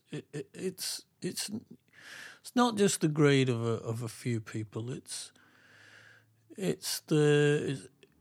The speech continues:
it's the greed of, it's the greed of the monkey. It's the greed that's inside us.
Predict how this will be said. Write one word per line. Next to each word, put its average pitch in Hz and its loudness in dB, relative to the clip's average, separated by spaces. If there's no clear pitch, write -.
it's - -4
the 175 -2
greed 170 6
of, 160 0
it's - -8
the 160 0
greed 170 6
of 160 -2
the 170 4
monkey. 160 2
It's - -8
the 160 -2
greed 156 4
that's 131 -4
inside 143 0
us. 110 -6